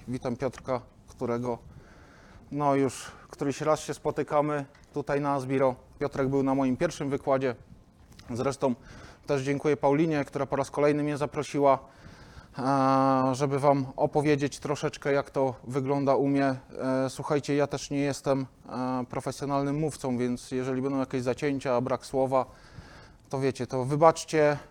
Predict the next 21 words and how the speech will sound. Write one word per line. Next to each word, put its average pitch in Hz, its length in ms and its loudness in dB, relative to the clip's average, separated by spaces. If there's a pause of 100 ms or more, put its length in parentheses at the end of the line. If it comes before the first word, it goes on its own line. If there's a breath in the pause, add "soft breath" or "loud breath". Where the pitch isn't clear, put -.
ale 135 260 0
to 131 260 4
może 131 300 2
być, 123 380 -2 (300)
e, 113 40 -2
jakaś 117 280 -4
taka, 117 340 -4 (1080)
no, 110 220 -8
sytuacja, 113 680 -4
gdzie, 110 180 -4
e, 104 120 -6 (2750)
chwila 127 400 -2
będzie 120 280 2
jakiejś 117 560 2
tam 107 300 -2 (160)
przerwy, 131 400 2
tak, 127 220 0
zanim 123 280 4
gdzieś 120 160 2
te 123 120 -2
myśli, 123 360 2